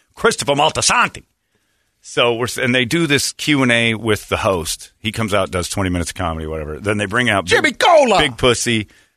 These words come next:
Speaker 1: Christopher, and Bobby Baklava. And they sit on the stage and they've got stories. And then he's acting like he's a-, asking them questions. Goes, "Why don't you tell us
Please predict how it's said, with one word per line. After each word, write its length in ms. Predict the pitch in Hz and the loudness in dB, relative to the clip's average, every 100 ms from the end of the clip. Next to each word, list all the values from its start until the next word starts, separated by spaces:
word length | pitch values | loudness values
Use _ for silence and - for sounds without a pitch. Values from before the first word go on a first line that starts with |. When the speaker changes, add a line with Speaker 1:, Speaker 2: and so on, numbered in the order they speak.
| _ | _
Speaker 1:
Christopher, 600 | - 120 - - 98 90 - _ _ _ - | 0 0 -2 -2 0 0 -4 _ _ _ -6
and 280 | 90 82 73 | -4 -4 -2
Bobby 240 | 87 82 | -4 -4
Baklava. 440 | 71 65 - 69 | -8 -14 -16 -20
And 100 | 69 | -12
they 60 | 90 | -8
sit 240 | - 135 | -2 0
on 80 | 110 | 0
the 60 | 95 | -2
stage 360 | - 87 78 80 | -6 -6 -6 -8
and 80 | |
they've 140 | 78 78 | -10 -8
got 260 | 82 76 - _ _ _ | -6 -6 -10 _ _ _
stories. 540 | - 123 87 69 69 | -8 -4 -4 -6 -10
And 80 | 95 | -8
then 100 | 95 | -4
he's 180 | 110 98 | -4 -2
acting 320 | 143 151 123 | -2 -2 -2
like 140 | 107 95 | -2 -4
he's 120 | 87 | -2
a-, 180 | 95 90 - | -2 -2 -4
asking 280 | 98 - 92 | -4 -4 -8
them 100 | 80 | -4
questions. 340 | 101 92 101 | -2 -2 -6
Goes, 140 | 131 - | -12 -4
"Why 160 | - | 0
don't 180 | 247 233 | 0 0
you 60 | 214 | -4
tell 260 | - 175 196 | 0 0 0
us 240 | 185 - | -2 -6